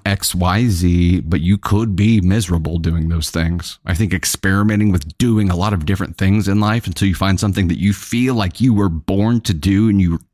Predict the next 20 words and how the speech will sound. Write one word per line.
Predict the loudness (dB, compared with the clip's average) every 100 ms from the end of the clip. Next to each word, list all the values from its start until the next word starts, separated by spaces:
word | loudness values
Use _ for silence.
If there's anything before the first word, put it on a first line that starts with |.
| -6
good | -2 0
at | -2 -2 -4
naturally | -2 0 -2 -2 -2 0 -2 -4 -14 -16 -2
and | 0
you | 2
have | 0
a |
lot | -2 0
of | -2 -2
passion | -2 0 0 0
for | 0 0 -2 -4 -12 -20 _
is | -2 -2
probably | -2 -2 0 2 2
the | 4 4
most | 2 0
important | -2 -2 -4 -4 -6
step | -6 -8 -8
you | -8
can | -6
take. | -6 -8 -8 -16